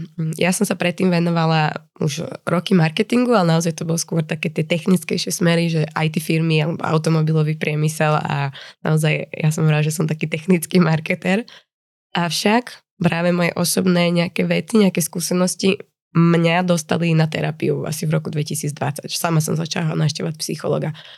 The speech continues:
Vtedy k sebe ešte neexistovalo a ja si veľmi dobre pamätám, aké náročné to bolo nájsť toho psychologa. Lebo človek dal do Google psychológ alebo psychológ Bratislava, v mojom prípade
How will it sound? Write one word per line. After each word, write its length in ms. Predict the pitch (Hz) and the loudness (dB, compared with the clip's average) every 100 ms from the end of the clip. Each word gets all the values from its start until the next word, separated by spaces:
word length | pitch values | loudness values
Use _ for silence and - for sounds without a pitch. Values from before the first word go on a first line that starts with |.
| - _ _ - | -20 _ _ -6
Vtedy 480 | 196 196 208 - - | 0 2 2 0 -8
k 60 | |
sebe 240 | - 190 180 | -4 -2 0
ešte 240 | 185 185 | 0 2
neexistovalo 720 | 175 165 170 170 - 185 185 | 2 2 0 -4 -4 0 2
a 160 | 180 165 | 2 0
ja 40 | 170 | 0
si 100 | 165 | 0
veľmi 240 | 170 170 | 2 2
dobre 240 | 156 156 | 2 0
pamätám, 480 | 160 160 160 165 156 | 0 0 0 -2 -4
aké 240 | 151 - 156 | -4 2 2
náročné 480 | 175 170 - 165 | 2 -2 -2 -2
to 80 | 156 | -2
bolo 320 | 156 160 160 | 0 2 4
nájsť 460 | 165 160 151 143 - - - | 4 2 0 -4 -6 -10 -6
toho 240 | 139 139 | -6 -6
psychologa. 560 | - - - 151 151 147 - _ - | -6 -8 -4 -2 -2 -4 -10 _ -8
Lebo 160 | - 165 | 0 0
človek 320 | 160 185 165 | 2 2 2
dal 160 | 160 156 | 0 2
do 160 | 180 | 2
Google 320 | 185 190 170 156 | 4 2 4 2
psychológ 560 | - 185 202 180 175 | 0 -2 2 2 2
alebo 240 | 156 151 156 | 2 0 0
psychológ 400 | 180 156 156 165 | -2 -2 -2 0
Bratislava, 720 | 175 180 185 - 170 165 156 | -2 -2 -4 0 2 2 2
v 80 | 165 | 2
mojom 200 | 165 156 | 2 2
prípade 480 | 160 156 160 160 | 0 0 0 0